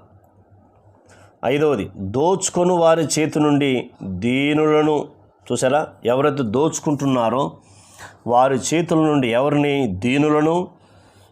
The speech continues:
దరిద్రులను విడిపించువాడు నీవే అని రాస్తున్నాడు.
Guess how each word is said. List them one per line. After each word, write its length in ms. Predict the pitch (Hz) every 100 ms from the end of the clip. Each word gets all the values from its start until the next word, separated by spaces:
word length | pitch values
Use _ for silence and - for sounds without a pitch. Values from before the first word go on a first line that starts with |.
| -
దరిద్రులను 960 | 92 123 139 156 139 160 156 156 160 160 - _ _ - 92
విడిపించువాడు 920 | 104 139 147 160 160 151 156 147 143
నీవే 600 | 123 123 139 151 156 -
అని 160 | 123 127
రాస్తున్నాడు. 800 | 120 117 - 117 107 98 98